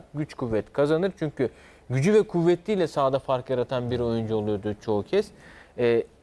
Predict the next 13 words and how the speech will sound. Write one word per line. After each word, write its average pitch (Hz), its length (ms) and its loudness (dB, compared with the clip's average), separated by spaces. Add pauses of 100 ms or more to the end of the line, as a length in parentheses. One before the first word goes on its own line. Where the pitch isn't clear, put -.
(120)
önceki 127 440 0
yıllarında. 113 580 0 (140)
Ama 117 200 -2
şimdi 147 400 -2
bir 143 60 -4
sakatlıkta, 180 800 -4 (220)
e, 95 100 -8
fiziksel 135 420 -6
olarak 151 260 0
zaten 151 400 0
geri 131 160 0
planda 120 360 -2
kalmıştı. 113 640 -4